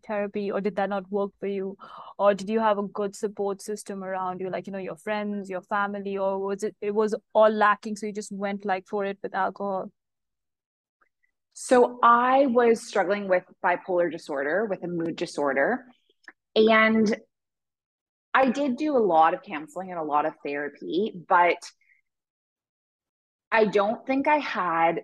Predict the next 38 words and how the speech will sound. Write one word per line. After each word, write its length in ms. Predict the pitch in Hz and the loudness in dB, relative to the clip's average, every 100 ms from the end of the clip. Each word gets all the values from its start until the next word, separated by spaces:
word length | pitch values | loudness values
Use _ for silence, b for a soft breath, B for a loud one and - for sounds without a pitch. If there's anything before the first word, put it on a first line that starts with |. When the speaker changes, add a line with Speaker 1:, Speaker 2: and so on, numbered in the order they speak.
| - 170 | -10 -2
Speaker 2:
the 140 | 185 | -2
supports 1300 | 180 - 196 - - 170 165 170 - - - - _ _ - | -2 -10 -10 -10 -2 0 2 0 -6 -18 -16 -18 _ _ -4
for 640 | 175 170 160 165 160 160 - 156 _ _ _ _ | 0 4 4 4 4 0 -4 -14 _ _ _ _
the 220 | 175 196 185 | -4 -2 0
amount 320 | 180 175 160 | 2 2 0
of 80 | 190 | -6
stress 540 | - - 175 156 - | -14 -2 0 0 0
that 100 | 165 | 0
I 120 | 151 | 2
was 180 | 151 151 | 0 -4
facing 380 | - 160 - 160 | -4 -6 -6 -6
in 80 | 147 | -2
my 140 | 147 | -2
day-to-day 560 | 151 143 147 147 147 135 | -2 -2 -4 -6 -4 -4
life. 340 | - 87 165 - | -2 -2 -2 -4
And, 220 | - 175 156 - | -4 -4 -4 0
and 160 | 170 | 2
I 120 | 170 | 2
say 320 | 170 - 196 208 | -2 2 6 6
that 220 | 240 226 | 6 2
because 640 | 185 - 190 165 165 160 - _ _ _ _ _ | -4 -4 -2 0 0 -4 -12 _ _ _ _ _
the 100 | 190 | -4
way 360 | 165 180 190 254 | -2 2 2 2
that 140 | 254 | 0
my 100 | 214 | 0
life 300 | 185 165 165 - | 0 0 0 -2
is 260 | 165 156 156 | -6 -6 -10
now, 580 | 143 143 - - - - _ _ _ _ _ | -10 -6 -6 -6 -8 -14 _ _ _ _ _
um, 760 | 185 185 165 160 156 151 156 156 - - | 2 4 2 0 -2 -6 -6 -10 -4 2
I 440 | 175 175 165 170 | 6 8 6 4
work 240 | 123 165 - | 2 -2 -2
online, 840 | 147 160 170 190 233 233 233 233 | -8 -8 -4 0 2 4 2 0
I 120 | 180 | -2
get 160 | 165 - | -6 -8
to 100 | 165 | -12
choose 460 | - 220 202 196 - | -10 -4 -2 -4 -4
who 200 | 240 | 0
I 100 | 240 | 2